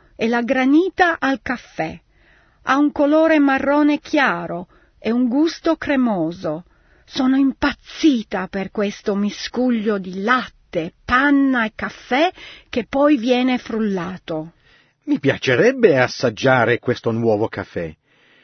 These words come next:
Speaker 2: Dobbiamo andare al Bar Milano al più presto possibile.
Speaker 1: Allora, perché non ci andiamo prima della fine di questo mese?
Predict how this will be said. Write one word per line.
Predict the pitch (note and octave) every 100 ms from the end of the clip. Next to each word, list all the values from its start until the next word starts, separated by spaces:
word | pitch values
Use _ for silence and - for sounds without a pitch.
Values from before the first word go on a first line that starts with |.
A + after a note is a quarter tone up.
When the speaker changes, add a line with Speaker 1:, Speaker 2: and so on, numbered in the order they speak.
| _ _
Speaker 2:
Dobbiamo | D3 A2+ A3 G#3+ B2
andare | A#2 E3 G3 E3+ C#3
al | A#2 A#2
Bar | C3+ C3+
Milano | B2 A2+ A2+ F#3 G#3+ G#3 _ -
al | C3+ B2
più | - G#2
presto | E3 C4 - -
possibile. | - F#3 - C4+ C3+ F2+ E2 F2 _ _ _ _ _
Speaker 1:
Allora, | - G4+ G4 A#3+ C#3+ - F3+ - - -
perché | D#4 D#4+ C#5 B4+
non | C#4+ C#4+
ci | D4+
andiamo | C4+ C4 B3+ B3 B3+
prima | C4 B3 A3+ A3
della | A3 A3
fine | A3 - A#3 A3+
di | G#3
questo | G#3 A3+ G#3+ -
mese? | A3 A3 F#3+ F#3+ A3 B3+